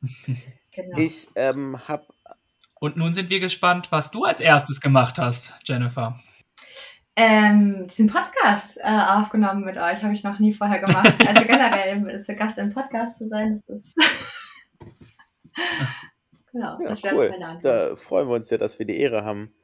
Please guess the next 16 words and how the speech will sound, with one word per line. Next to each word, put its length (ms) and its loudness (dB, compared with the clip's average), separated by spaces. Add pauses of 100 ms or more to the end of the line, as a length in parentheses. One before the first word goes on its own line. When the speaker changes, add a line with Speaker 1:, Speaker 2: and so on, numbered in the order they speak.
(560)
Speaker 3:
dass 360 -12
wir 280 0
da 240 -2
quasi 600 -4 (300)
einen 140 0
Teil 220 2
Speaker 1:
<laughs> 0 -
Speaker 3:
zu 120 -10
beitragen 440 0
können. 340 -8 (160)
Speaker 1:
Woo! 500 4 (1600)
Speaker 2:
Genau. 320 -4 (380)
Speaker 3:
<laughs> 400 -20
Sehr 200 -4
gut. 260 -2 (1300)
Ja. 320 -2